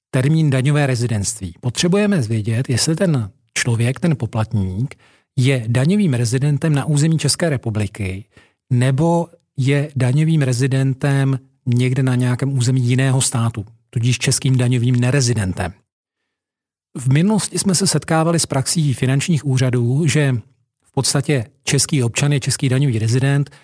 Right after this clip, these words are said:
cizinec je český daňový nerezident, což ale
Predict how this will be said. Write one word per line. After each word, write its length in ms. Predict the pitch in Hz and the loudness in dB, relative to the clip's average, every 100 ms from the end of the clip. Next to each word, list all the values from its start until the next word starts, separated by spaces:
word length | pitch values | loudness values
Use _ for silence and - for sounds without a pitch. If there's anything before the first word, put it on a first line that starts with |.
| _ _ | _ _
cizinec 600 | - 147 131 135 139 - - _ | -2 2 2 2 0 -2 -12 _
je 380 | 123 123 123 117 - _ _ _ | -2 0 0 -2 -6 _ _ _
český 340 | - 135 - 135 | -2 0 2 2
daňový 320 | 131 139 120 | 2 2 0
nerezident, 600 | 107 107 117 120 135 151 | 0 0 0 0 0 -2
což 260 | - 160 - | -2 -4 -2
ale 320 | 160 156 123 | -2 0 -2